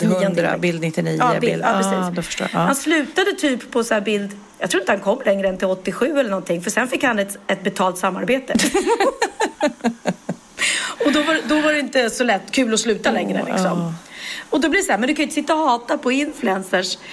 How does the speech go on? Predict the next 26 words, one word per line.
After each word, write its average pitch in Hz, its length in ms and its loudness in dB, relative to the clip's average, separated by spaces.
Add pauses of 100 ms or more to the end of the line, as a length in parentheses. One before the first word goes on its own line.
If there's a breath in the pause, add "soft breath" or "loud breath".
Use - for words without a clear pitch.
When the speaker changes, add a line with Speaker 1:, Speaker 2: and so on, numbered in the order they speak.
(120 loud breath)
Speaker 1:
Och - 260 0
influencers, 247 560 2
det 226 80 -6
de 285 200 4
gör, 220 260 2
det 233 80 -2
är - 20 2
ju 233 80 4
att 220 100 -2
de 202 140 0
lägger 202 280 2
upp 185 140 -4
så 185 100 -2
här 180 100 -2
betalda 208 500 2
samarbeten 185 880 2
Speaker 2:
Mm, 175 200 2
mm. 175 120 0
Speaker 1:
och, 175 320 0 (260)
ja, 240 240 2 (140)
och, 247 220 -4
och 254 60 -6
de 311 140 4
är 262 100 4
som 240 160 -2
en 233 100 0